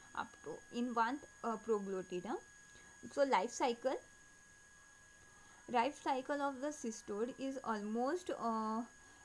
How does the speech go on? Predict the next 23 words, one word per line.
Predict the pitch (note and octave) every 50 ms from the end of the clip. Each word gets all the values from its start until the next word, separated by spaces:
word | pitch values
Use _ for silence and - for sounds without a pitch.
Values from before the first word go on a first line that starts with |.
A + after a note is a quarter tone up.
| - -
like, | A#3 B3 A#3+ A#3 A#3+ A#3+ - - -
uh, | - A#3 A#3 A3 G#3+ G3+ E3+ - - - - - - - - - - - - - - - - -
a-, | B3 C4 - - C4+
almost | B3 A#3 A3+ A#3+ C#4+ D#4 - -
all | - A#3+ C4 D4+ D#4+ -
tapeworms | C#4 G#3+ G3 G3 - G#3 G3+ G#3+ G#3 G#3+ A#3+ D4+ - -
requires | A3 A3 - - A3 G#3 G3 F#3 G3 G#3 G#3+ A3 C4 C#4 - - -
at | G#3 G#3+ G#3+ - -
least | A#3+ A#3+ A#3 A#3 C4 D4 - - - -
two | - C#4+ D#4 D4 - - -
hosts. | - B3 A3+ G3 G3 - - - - - - - - - - - - A3+
Here, | G#3 F#3+ G3+ A#3 F#4 - - - - - - -
the | A3+
cystod | A#3 - C4+ A#3+ - - - C#4 B3+ C4 C4+ C4 -
or | A#3+ C4 C4+ C4
tapeworms | - A#3 G3 F3+ - - G#3 G#3+ G3+ G#3+ B3+ D#4+ - F#4+ F4+ - - - - - -
require | A3+ A#3+ - - A#3+ A3 - C3+ C3 C3+ F#3 A#3+ E4 F#4 - - - - - - G#3
at | G#3 G3+ A3
least | A#3+ D4 D#4 - - -
two | D4 D4+ D#4 D4+ -
hosts, | A#3 G3 F#3 F#3 A#3+ D4+ - - - - - - - -
mainly | G#3 A3+ A3+ A3 G3+ G3 A3 D4 E4+ F4 A#3
vertebrates, | A3 G3+ G3 - A#3 A#3 A3 A#3 A3 F3 D#3+ - -